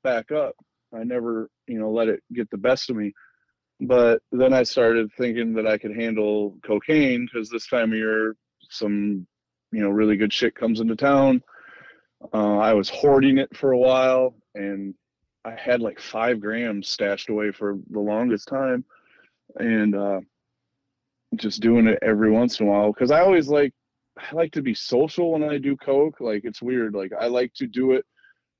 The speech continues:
do coke with a lot of people and have a lot of fun, and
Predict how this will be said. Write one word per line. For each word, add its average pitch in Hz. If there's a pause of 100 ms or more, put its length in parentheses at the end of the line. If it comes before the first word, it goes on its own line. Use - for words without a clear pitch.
(120)
do 135
coke 156
with 131
a 123
lot 117
of 165
people 131
and 113
have 113
a 110
lot 110
of 135
fun, 120
and 107